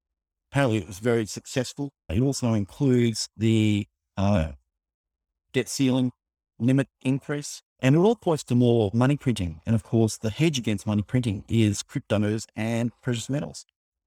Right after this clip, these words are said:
So that's the crypto market right there. What I would say though, just in addition to that, was that in the last twenty-four hours, we've seen quite a lot of the cryptos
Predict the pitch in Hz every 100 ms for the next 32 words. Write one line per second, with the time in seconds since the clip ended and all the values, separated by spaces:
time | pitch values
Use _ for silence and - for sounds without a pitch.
0 | _ _ - 120 113 120 156 143 - -
1 | 110 113 110 - 104 107 - 113 107 _
2 | _ _ _ - 156 139 139 - 147 139
3 | 127 165 - - 110 104 110 110 113 127
4 | - 113 110 107 113 123 120 - 113 -
5 | 113 127 135 113 - 123 107 - 135 127
6 | 123 113 - 127 - 104 139 160